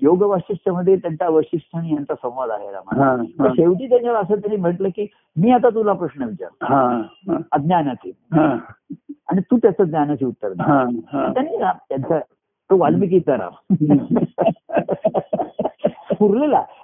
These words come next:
Speaker 1: त्यांनी ते ठरवलेलं नाही, असं हे
Speaker 2: बर-
Speaker 1: ठरवून ते, ते स्फुरलेलं असतं.
Speaker 2: हं, बरोबर आहे.
Speaker 1: तर माझ्या ठिकाणी स्फुरलं की माझा राम असा ताबडतोब त्या प्रश्नांची उत्तरं देणार नाही.
Speaker 2: देणार नाही, बरोबर. हा. बरं, खरं.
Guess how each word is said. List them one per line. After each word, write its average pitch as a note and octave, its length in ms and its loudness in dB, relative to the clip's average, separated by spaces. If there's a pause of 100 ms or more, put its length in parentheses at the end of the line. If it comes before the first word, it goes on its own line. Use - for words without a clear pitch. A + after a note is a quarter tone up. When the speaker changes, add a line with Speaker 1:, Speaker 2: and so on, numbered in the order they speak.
(100)
Speaker 1:
त्यांनी G#3+ 180 2
ते - 120 2
ठरवलेलं C4 680 2
नाही, C#3+ 220 0
असं G#2+ 240 -2
हे F3+ 100 4
Speaker 2:
बर- G3 80 6
Speaker 1:
ठरवून D#3+ 420 2
ते, F#3 140 4
ते F3 200 -2
स्फुरलेलं D#3 540 2
असतं. - 240 -4
Speaker 2:
हं, B2+ 400 4
बरोबर A#2+ 320 -2
आहे. A#2+ 80 4
Speaker 1:
तर G#3+ 60 -4
माझ्या C3 320 2
ठिकाणी B3+ 340 -2
स्फुरलं G3 420 2
की F#3+ 180 -6
माझा B2 360 -4
राम D3 220 -4 (520)
असा C3 200 -4
ताबडतोब D3 680 0 (120)
त्या D3+ 160 0
प्रश्नांची C#3 800 -4
उत्तरं C#3 380 0
देणार C3 260 0
नाही. C3 200 2
Speaker 2:
देणार B2+ 180 4
नाही, A2 300 0
बरोबर. A#2+ 300 2
हा. G#2 160 -4 (600)
बरं, A#2+ 220 0
खरं. B2+ 180 0